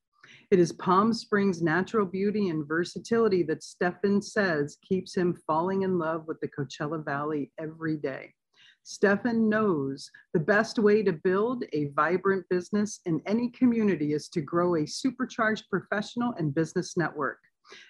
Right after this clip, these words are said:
His network grew exponentially when he started his second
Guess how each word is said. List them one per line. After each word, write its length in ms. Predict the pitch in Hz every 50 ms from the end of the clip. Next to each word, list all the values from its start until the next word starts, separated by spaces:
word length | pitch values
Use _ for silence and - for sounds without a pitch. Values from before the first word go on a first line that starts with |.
| _ -
His 200 | 190 170 160 170
network 420 | 180 185 190 - 214 220 226 214
grew 260 | - 202 190 180 185 -
exponentially 920 | 160 175 - - - - 196 185 180 175 180 175 - - 170 165 165 170
when 220 | 160 160 156 160
he 160 | 151 170 160 156
started 640 | - - - - 170 165 185 190 196 208 208 196
his 260 | 185 180 165 151 - -
second 720 | - - - 170 180 190 - 220 214 220 220 208 -